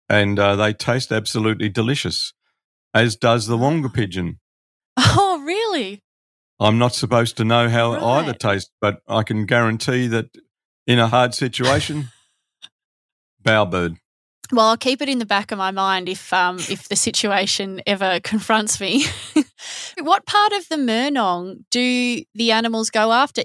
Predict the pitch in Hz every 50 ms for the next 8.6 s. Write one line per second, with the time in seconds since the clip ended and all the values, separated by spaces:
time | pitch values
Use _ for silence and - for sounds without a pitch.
0 | - 214 262 269 262 269 277 254 262 269 285 285 277 277 - - 294 262 254 247
1 | 233 226 214 202 233 220 - - - 240 208 220 240 269 - - 226 233 233 226
2 | 220 214 226 302 - 302 269 254 233 226 226 226 226 220 233 226 - - _ _
3 | _ _ _ _ _ _ _ - - 220 214 214 208 220 214 214 220 208 202 196
4 | 180 180 - - 220 - - - - - _ _ _ _ _ _ _ _ _ _
5 | _ _ 113 113 113 117 117 117 113 107 104 123 123 127 127 131 135 127 - 113
6 | 120 131 131 135 131 151 170 160 - 127 117 113 107 101 104 139 170 - - -
7 | - - _ _ _ _ _ - 98 98 98 101 101 104 113 113 107 104 104 -
8 | - 110 101 95 92 95 113 147 147 - -